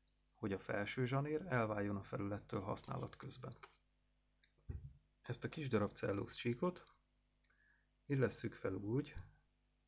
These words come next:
hogy körülbelül majd a zsanérvonal a cellux közepére essen. Először csak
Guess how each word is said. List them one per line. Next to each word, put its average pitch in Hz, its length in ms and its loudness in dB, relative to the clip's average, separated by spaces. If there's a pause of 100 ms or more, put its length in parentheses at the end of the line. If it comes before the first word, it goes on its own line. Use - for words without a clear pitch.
(720)
hogy - 180 -10
körülbelül 113 680 4 (4000)
majd 107 260 0
a - 260 -4 (320)
zsanérvonal 104 800 0
a 131 80 -4
cellux 101 460 -2
közepére 98 560 -2
essen. 123 420 -2 (1300)
Először - 540 0
csak - 280 -6